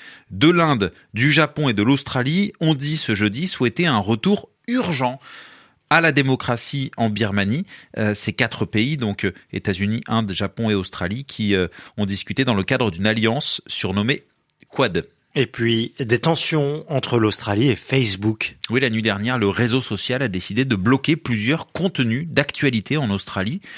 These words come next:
Speaker 1: La raison, un projet de loi qui entend forcer Facebook à rémunérer les mo-,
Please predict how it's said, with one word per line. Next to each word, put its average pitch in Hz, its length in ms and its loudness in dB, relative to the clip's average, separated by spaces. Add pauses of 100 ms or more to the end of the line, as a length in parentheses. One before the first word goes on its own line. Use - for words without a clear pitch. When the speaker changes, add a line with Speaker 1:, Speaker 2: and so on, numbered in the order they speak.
(380)
Speaker 1:
La 117 160 4
raison, 151 460 2 (320)
un 123 160 4
projet 185 400 2
de 156 80 4
loi 147 280 6
qui - 200 0
entend 185 300 2
forcer 185 480 -2
Facebook 165 480 0
à 131 100 4
rémunérer 156 600 2
les 120 100 4
mo-, 110 180 2